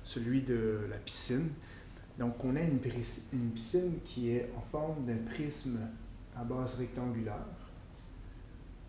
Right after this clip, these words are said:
Une très belle piscine. Et, euh, nos dimensions de notre piscine sont douze mètres de largeur, euh, de longueur.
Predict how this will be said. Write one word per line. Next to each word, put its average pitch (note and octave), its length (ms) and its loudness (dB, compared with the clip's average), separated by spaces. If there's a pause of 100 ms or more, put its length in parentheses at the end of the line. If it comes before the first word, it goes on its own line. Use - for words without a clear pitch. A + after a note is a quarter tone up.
(480)
Une A2 180 -2
très A#2+ 300 0
belle A2+ 580 2
piscine. - 400 -6 (1300)
Et, E3 400 8
euh, A2+ 380 4 (180)
nos D3 240 2
dimensions E3 640 4
de C3 100 6
notre A2 220 4
piscine D#3 420 2 (320)
sont B2+ 320 2 (120)
douze D#3+ 420 0
mètres C#3+ 480 2 (240)
de B2+ 200 2
largeur, A2 360 0 (1400)
euh, A#2+ 100 0
de A2+ 140 2
longueur. A#2 680 2